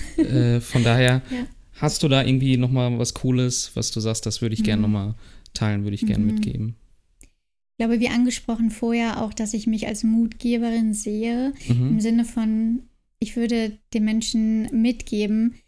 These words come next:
Speaker 2: glaube an dich und lass dir von niemand deine Träume stehlen.
Speaker 1: Mhm.
Speaker 2: Auch wenn sie groß und weit erscheinen mögen, es gibt immer Wege und Lösungen und Menschen und Situationen,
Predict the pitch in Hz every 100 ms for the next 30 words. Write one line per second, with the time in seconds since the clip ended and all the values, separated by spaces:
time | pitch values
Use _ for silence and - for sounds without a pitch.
0 | _ _ 226 226 226 262 254 233 233 247
1 | 254 - - 226 214 240 - 233 240 220
2 | 233 240 233 220 208 214 214 - 220 226
3 | 226 214 214 - - 220 214 226 262 240
4 | - _ - 120 120 147 202 - - 233
5 | 262 269 254 226 226 220 240 254 254 233
6 | 220 233 254 220 - 233 240 233 233 240
7 | 233 214 214 214 247 208 - 254 285 262
8 | 247 247 240 226 214 220 214 226 226 233
9 | 220 214 226 269 - 262 262 233 226 214
10 | 214 214 - 247 247 262 269